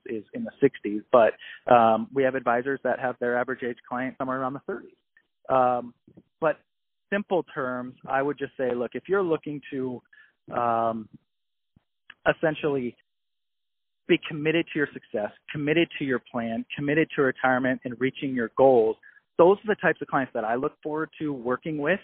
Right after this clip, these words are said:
and want to work with, because it just makes things so much easier. And, and, and I'm at a point in my career where, you know, I wanna work with people that I enjoy meeting with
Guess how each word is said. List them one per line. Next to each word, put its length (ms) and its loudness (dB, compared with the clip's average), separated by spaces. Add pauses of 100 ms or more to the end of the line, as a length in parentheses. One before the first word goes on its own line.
(100)
and 180 -4
want 200 2 (100)
to 60 -4
work 220 0
with, 180 0 (480)
because 220 -2
it 120 -4
just 180 -6
makes 220 -6
things 200 -8
so 60 -2
much 180 0
easier. 380 2
And, 140 0
and, 240 0
and 200 0
I'm 320 4 (360)
at 80 8
a 40 4
point 200 0
in 60 -4
my 140 0 (120)
career 400 2
where, 520 0 (340)
you 100 -2
know, 120 0
I 140 2
wanna 320 4
work 180 -2
with 140 -4
people 240 -4
that 120 0
I 100 -2
enjoy 420 -2
meeting 360 -6
with 100 -16